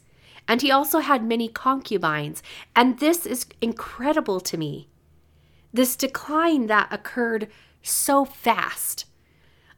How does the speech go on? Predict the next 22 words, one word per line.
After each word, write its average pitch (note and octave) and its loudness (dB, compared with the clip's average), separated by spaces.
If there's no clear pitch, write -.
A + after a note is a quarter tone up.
I C#4+ 6
don't F4+ 0
know C4+ 4
how A#3+ 4
they A#3 0
got A#3 2
there G3+ 2
in G#3+ -2
one A3 0
generation, F#3 -4
but A#3 2
they A#3 2
did. G3+ -2
And B3 6
these C#4 0
actions C#4 2
of G#3+ -4
Noah's, G#3 -2
along G#3 2
with A3 -2
others, G#3+ 0
caused C#4 0